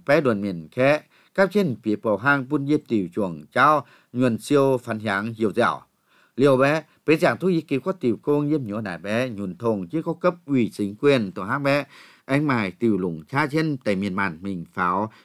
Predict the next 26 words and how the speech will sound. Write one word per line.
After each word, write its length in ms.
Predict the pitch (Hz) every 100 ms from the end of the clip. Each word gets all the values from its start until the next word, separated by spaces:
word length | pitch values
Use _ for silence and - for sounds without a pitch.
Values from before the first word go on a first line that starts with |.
| -
diêm 180 | 135 123
nhua 360 | 104 104 107
châu 280 | 98 101 104
chuồng 200 | 104 101
trá 100 | 135
hiểu 180 | 170 113
dẻo 180 | 98 80
muốn 260 | 87 98 120
trải 220 | 98 85 _
quyền, 300 | 113 113 92 82 - _
cả 100 | 110
hoài 340 | 95 113 110 101
cả 120 | 90
phản 200 | 104 92
hãng, 340 | 95 87 101 101
mua 140 | 110
tỏi 280 | 104 82 76
tam 200 | 127 127
muốn 160 | 98
bài 140 | 104 85
phía. 200 | - 143 - _ _ _ _ _ _ _ _ _ _ _ _ _ _ _ _ _ _ _ _ _ _ -
Tỏ, 380 | 131 110 82 71 _ _ _ _ _
khanh 380 | 151 143 131 131
thịt 140 | 120 95
bờ 100 | 110
la, 280 | 113 120